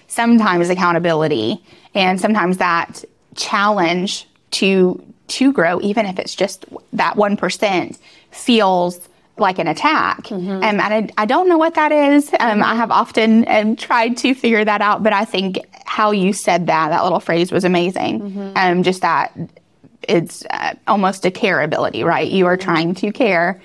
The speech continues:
Speaker 2: Mm-hmm.
Speaker 1: um, and by, by their growth, they are able to more effectively help their students, or maybe gather the one, um, that has fallen astray, whatever
Speaker 2: Yeah.
Speaker 1: that looks like.
Speaker 2: Yeah.
Speaker 1: Within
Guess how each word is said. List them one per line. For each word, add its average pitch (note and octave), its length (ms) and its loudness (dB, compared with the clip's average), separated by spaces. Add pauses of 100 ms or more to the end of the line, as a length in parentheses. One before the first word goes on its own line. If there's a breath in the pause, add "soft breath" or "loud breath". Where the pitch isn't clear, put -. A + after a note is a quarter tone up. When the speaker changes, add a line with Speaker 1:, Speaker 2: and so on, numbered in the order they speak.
Speaker 2:
Mm-hmm. F#3+ 140 -6
Speaker 1:
um, F#3+ 220 0
and G3+ 140 2
by, F#3 260 0
by F#3 280 -2
their F3+ 200 2
growth, F#3+ 640 0
they F#3 180 2
are F3 180 0
able F#3 300 2
to F#3+ 160 0
more F#3 180 4
effectively F#3 580 0
help F3+ 260 -2
their F3+ 120 0
students, F3 560 -2
or F#3+ 80 0
maybe F3 420 2 (200 loud breath)
gather F3+ 300 0
the F#3 100 -2
one, F3+ 460 0
um, G3 520 0
that G3 260 0
has A#3 440 0
fallen A#3 320 2
astray, A#3+ 520 0 (100)
whatever G#3+ 260 0
Speaker 2:
Yeah. G3+ 60 0
Speaker 1:
that G3 160 0
looks A3 240 -6
like. G#3 180 2
Speaker 2:
Yeah. E3+ 200 -2 (600 loud breath)
Speaker 1:
Within B3+ 840 2